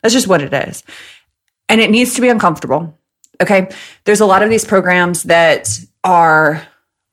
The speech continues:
below your threshold of comfort. So what I mean by that is, okay, let's say that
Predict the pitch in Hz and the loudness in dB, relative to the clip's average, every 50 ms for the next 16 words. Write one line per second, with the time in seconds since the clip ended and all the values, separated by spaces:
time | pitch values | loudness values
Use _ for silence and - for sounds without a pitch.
0 | - 165 214 208 202 190 190 185 208 220 226 220 247 226 - - - - - 135 | -6 -2 2 2 4 4 4 4 4 2 2 0 0 -2 -4 -6 -6 -4 -2 -2
1 | - - - - - 247 233 233 233 240 208 202 - - 180 180 180 175 170 165 | -2 -2 -2 0 0 2 2 4 2 2 0 -2 -2 0 2 2 2 2 0 -2
2 | - _ _ - - _ _ _ _ _ - - 175 156 - - - - - - | -8 _ _ -20 -20 _ _ _ _ _ -6 -4 -4 -4 -4 -4 -8 -10 -8 -10
3 | - - - - - - - - - _ _ - - - 233 208 208 208 202 202 | -16 -18 -20 -20 -20 -20 -20 -20 -20 _ _ -6 -2 0 2 4 4 2 2 2
4 | 196 185 180 175 170 170 160 160 - - - 170 160 156 156 156 - - _ _ | 0 2 2 2 2 2 2 0 0 0 0 2 2 2 0 -2 -6 -14 _ _
5 | - 214 - 123 - - 214 233 226 - 294 254 247 208 214 190 165 - 160 160 | -4 -4 -2 -4 -2 0 0 0 2 2 2 2 4 4 4 2 2 0 -4 -14
6 | - | -20